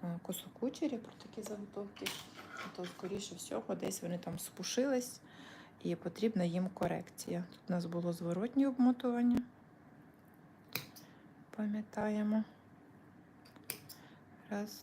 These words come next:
два. І зрізаємо тут тільки канікалон, теж або нитки, те, чим ви обмотували. Зрізається, волосся своє не зрізаємо. І також просто знімаємо.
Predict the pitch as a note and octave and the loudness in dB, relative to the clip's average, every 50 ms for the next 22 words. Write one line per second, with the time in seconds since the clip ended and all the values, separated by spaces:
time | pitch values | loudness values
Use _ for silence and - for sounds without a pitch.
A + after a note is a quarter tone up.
0 | - - G#3 G#3 G#3 G#3+ G#3+ - - - - - - - - - - - - - | -4 -2 0 0 0 -2 -4 -6 -10 -18 -20 -20 -20 -20 -20 -20 -20 -20 -20 -6
1 | - G3+ F#3+ - - - G3 F#3 F3+ F#3+ G#3 G#3+ G3+ F#3 F3+ F3 - - F3+ - | -4 -4 -4 -4 -2 0 0 2 4 4 6 6 6 4 2 2 0 -2 -4 -4
2 | - - F#3+ F3 F3 - - - - F3+ F3+ F3+ F3+ - F#3+ F#3+ G#3+ B3+ F4 - | -2 -2 -2 -2 0 -4 -8 -4 0 2 2 2 2 0 0 2 2 2 0 0
3 | - - - - - - - - - - - - - - G3 G3+ - - F#3+ F3 | -6 -14 -18 -18 -18 -16 -16 -14 -14 -14 -14 -4 2 4 4 4 6 6 6 6
4 | F3+ F3+ F3 F#3 A3+ B3 - - - G#3 G#3 G#3 - - - - - F#3+ - - | 8 6 6 6 4 2 2 -2 -2 -2 -2 -4 -10 -14 -10 -6 -4 -4 -2 -2
5 | F3+ F3+ F3+ F3+ F#3 F3+ - - F3+ F3 F3+ F3 F3 F3+ F3 - F3 F3 F3+ F3 | -2 -2 0 0 0 0 2 0 2 2 4 4 4 2 2 -2 -2 0 0 0
6 | E3+ F3+ F#3 - - - - - - - - - - - - - - - - - | 0 0 -2 -6 -12 -18 -20 -20 -20 -20 -20 -20 -20 -20 -20 -20 -20 -20 -20 -20
7 | - - - - - - - - - - - - - - - - - - - - | -20 -20 -20 -20 -20 -20 -20 -20 -20 -20 -20 -20 -20 -20 -20 -20 -14 -14 -12 -8
8 | - F#3 F3+ F3+ F3 F3+ F3 - F3+ F3 F3 F3 F3+ G3 - - A#3+ A3+ G#3+ F#3 | -6 -4 -4 -2 -2 -2 0 0 2 2 2 2 0 -2 -2 -2 -2 0 2 2
9 | F3 F3 G3 G3+ - G3+ G3 - - F#3+ F#3 F#3 F#3+ F#3 - F#3 F3+ F#3 F#3 G3 | 2 0 0 0 -2 -4 -4 -2 -2 -2 0 0 0 0 0 0 0 2 0 0
10 | F#3+ - F#3+ F3+ F3+ E3+ E3 E3+ E3 E3 F3 F3 F3+ - - - - - - - | 0 -2 -2 -2 0 0 0 0 0 0 0 0 -2 -4 -8 -14 -20 -20 -20 -20
11 | - - - - - - - - - - - - - - - - - - - - | -20 -20 -20 -20 -20 -20 -20 -20 -20 -18 -18 -18 -18 -20 -12 -10 -10 -8 -8 -10
12 | - - - - - G3 - - F#3 E3+ - - - - - - A3 G#3+ A3 A3 | -14 -16 -16 -8 -8 -8 -6 -4 -6 -6 -6 -8 -12 -12 -8 -2 0 0 0 2
13 | - A#3 A#3 A3+ - A#3+ A#3+ A#3 A#3 A#3 A#3 A#3 A#3 A#3 A3+ A#3 | 2 0 0 4 6 6 6 6 6 4 4 4 4 6 4 4